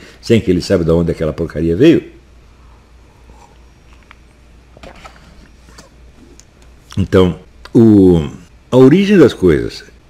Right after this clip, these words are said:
é o que dá a ela, saber a origem das coisas é o que dá a ela a consistência de elementos reais. Quando eu era moleque, um dia eu tava tomando lanche na casa de um amigo meu,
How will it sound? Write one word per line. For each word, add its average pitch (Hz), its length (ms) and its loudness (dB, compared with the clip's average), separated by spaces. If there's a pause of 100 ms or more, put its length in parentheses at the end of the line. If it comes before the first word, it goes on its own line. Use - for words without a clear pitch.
é 120 120 2
o 139 80 2
que 139 120 -4
dá 107 300 0
a 87 80 -4
ela, 92 240 -2
saber 120 260 0
a 170 60 4
origem 110 320 0
das 76 180 -6
coisas - 400 -4
é 104 40 -4
o 107 60 -2
que 127 120 -6
dá 101 180 -2
a 95 40 -2
ela 98 220 0
a - 80 -8
consistência 120 840 -6
de 107 120 -2
elementos 101 480 -4
reais. 82 720 -6 (260)
Quando 113 200 0
eu 110 60 4
era 104 100 2
moleque, 101 380 -2
um 98 80 -6
dia 92 140 -2
eu 98 80 0
tava 95 320 -4 (140)
tomando 92 340 -4
lanche 92 320 -2
na 80 100 -10
casa 87 280 -4
de 76 100 -10
um 82 120 -8
amigo 80 320 -4
meu, 95 280 -2